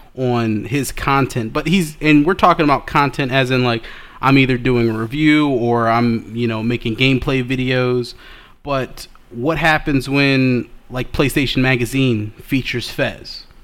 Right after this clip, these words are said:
And PlayStation gets more subscribers. They get more money. But in turn, Fez now gets more publicity and also gets more buyers. I mean, does that not work hand in hand?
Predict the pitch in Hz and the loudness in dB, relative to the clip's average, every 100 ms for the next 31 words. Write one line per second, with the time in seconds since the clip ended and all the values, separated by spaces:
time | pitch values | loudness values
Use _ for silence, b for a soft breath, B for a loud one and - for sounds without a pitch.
0 | b b b - 131 127 123 120 - 170 | b b b -14 -6 -2 0 0 2 4
1 | 160 156 135 139 135 139 143 135 131 - | 4 2 2 0 2 4 4 4 -2 -4
2 | 143 147 107 64 - 120 135 123 143 131 | 2 4 2 -4 -4 0 2 6 6 6
3 | 143 156 110 - b b b 143 131 - | 4 4 2 -8 b b b -6 -6 -6
4 | 127 - 214 202 160 139 135 127 - - | -10 -4 0 0 0 -2 -6 -8 -12 -4
5 | 156 147 127 135 135 123 123 131 127 123 | -2 -2 -2 -2 -2 -4 -8 -6 -6 -6
6 | 120 202 - 139 131 123 b b b 123 | -4 -4 -4 -6 -8 -10 b b b -8
7 | 127 123 123 123 120 117 - 120 123 117 | -4 -4 -6 -8 -8 -10 -10 -6 -4 -4
8 | 113 110 107 117 123 117 92 - - - | -8 -12 -16 -10 -8 -8 -10 -20 -20 -20
9 | b b b 123 123 123 113 - - 131 | b b b -6 -4 -4 -6 -8 -8 -6
10 | 139 147 139 143 135 135 131 - 139 135 | -2 -2 -2 -4 -4 -6 -8 -8 -6 -6
11 | 127 120 127 131 151 | -6 -6 -4 -4 -6